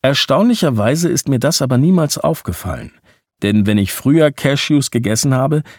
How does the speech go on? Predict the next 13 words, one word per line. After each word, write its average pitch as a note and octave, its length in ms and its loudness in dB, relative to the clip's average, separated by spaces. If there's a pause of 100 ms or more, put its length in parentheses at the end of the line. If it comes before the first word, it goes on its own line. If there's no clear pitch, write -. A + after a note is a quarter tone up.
wäre D#3+ 340 0
mir E3 160 4
niemals F#3+ 480 2
in C#3+ 120 0
den C3 200 4
Sinn A#2+ 240 4
gekommen A#2+ 360 0
zu - 120 -2
sagen, G#2+ 420 0 (300)
"Wow, E2 760 -2
sind D#2 300 -8
die A2+ 120 0
süß." A2 460 -2